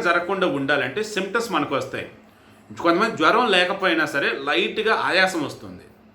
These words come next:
చెక్ చేయించుకోండి. ఆక్సో పల్సోమీటర్ తెచ్చుకొని, పల్స్ ఆక్సిమీటర్ తెచ్చుకొని చెక్ చేసుకోండి. తర్వాత వాపులు ఎక్కడైనా ఉన్నట్టయితే రక్తనాళాల లోపల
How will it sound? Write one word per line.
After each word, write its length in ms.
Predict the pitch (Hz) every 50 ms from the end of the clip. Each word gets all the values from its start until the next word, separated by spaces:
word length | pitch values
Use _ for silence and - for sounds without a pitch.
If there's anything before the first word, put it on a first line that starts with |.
| _ _ _ _ _ _ -
చెక్ 220 | 190 196 190 190 -
చేయించుకోండి. 460 | 180 165 156 139 - 131 113 98 92 90 - - - 131 165
ఆక్సో 220 | 180 180 - 196 - -
పల్సోమీటర్ 500 | 170 160 - 175 170 165 165 165 160 143
తెచ్చుకొని, 360 | 151 147 147 - 165 165 196 247 - -
పల్స్ 240 | 170 170 170 175 170
ఆక్సిమీటర్ 340 | 156 156 170 160 151 143 131
తెచ్చుకొని 280 | 143 - - 185 233 277 - -
చెక్ 140 | 180 165 170 -
చేసుకోండి. 440 | 160 135 - - - 98 92 90 - - - - - - - - - - - - -
తర్వాత 400 | 156 156 151 147 135 - - - 95 90 85 - - - - - - - 107 117
వాపులు 340 | 139 156 196 220 226 240 226
ఎక్కడైనా 280 | 220 208 202 190 190 175 175
ఉన్నట్టయితే 500 | 170 180 180 180 - 175 170 170 170 208 202 170
రక్తనాళాల 460 | 165 170 - 185 180 175 175 175 175 170 165
లోపల 240 | 160 165 160 175 196